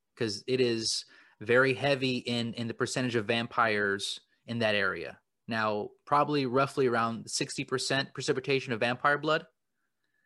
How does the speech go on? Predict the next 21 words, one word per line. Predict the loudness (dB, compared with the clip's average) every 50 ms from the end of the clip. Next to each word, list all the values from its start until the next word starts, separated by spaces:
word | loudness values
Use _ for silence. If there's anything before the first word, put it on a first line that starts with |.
| _ _ _ _ _ _ _ -4
in | -2 0 2
the | 2 2 2
area, | 4 4 4 4 4 2 0 0 -2
which | -4 -6 -4 -4
means | -4 -4 -4 -6 -4 -2
they | 0 0
will | 2 2 0 0
feed. | -2 -4 -6 -6 -6 -6 -6 -10 -14 -18 _ _ _ _ _ _ _
And | -10 -8 -6 -2
so | -2 0 0 0 -2 -2 -4 -2
garlic | 0 2 4 4 4 2 2
around | 0 0 0
your | 0 0
neck | 0 -2 -2 -4 -6 -8
won't | -6 -6 -4 -4
hurt | -2 -2
anybody | -2 -2 0 0 0 0 0 -2 -4 -8 -14 _ _ _ _ _ _ _ -12
except | -8 -6 -6 -4 -2
for | -4
the | -4 -2
vampires. | -2 -4 -4 -6 -8 -8 -8 -10 -10 -10 -10 -10 -12